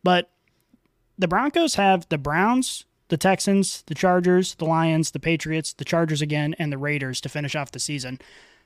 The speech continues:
If they win every one of those games except for the Browns and the Lions, which both seem to be, you know, it's hard to see Russell Wilson overcoming that Browns defense, and the Lions seem, you know, like they might be Super Bowl bound. So it,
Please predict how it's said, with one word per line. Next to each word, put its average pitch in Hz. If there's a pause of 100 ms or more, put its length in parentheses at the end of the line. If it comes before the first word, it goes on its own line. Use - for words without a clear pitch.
(840)
If 175
they 247
win 220
every 190
one 202
of 190
those 185
games 170
except 185
for 214
the 196
Browns 175
and 180
the 175
Lions, 123
which 139
both 170
seem 165
to 156
be, 147
you 147
know, 135
it's 127
hard 165
to 143
see 165
Russell 151
Wilson 151
overcoming 147
that 143
Browns 143
defense, 135
and 143
the 131
Lions 143
seem, 143 (180)
you 165
know, 131
like 131
they 143
might 139
be 135
Super 151
Bowl 127
bound. 120
So 139 (360)
it, -